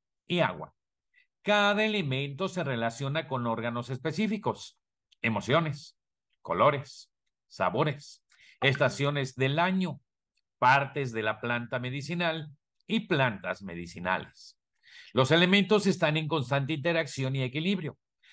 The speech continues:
Cualquier desequilibrio puede afectar la salud. Por ejemplo,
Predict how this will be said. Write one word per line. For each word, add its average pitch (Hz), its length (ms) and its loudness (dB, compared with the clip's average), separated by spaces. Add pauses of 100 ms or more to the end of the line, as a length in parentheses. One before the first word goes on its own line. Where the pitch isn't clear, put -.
(140)
Cualquier 113 580 2
desequilibrio 156 800 -2
puede 123 220 2
afectar 92 460 -4
la 82 160 -8
salud. 160 340 -2 (720)
Por 208 140 6
ejemplo, 208 420 2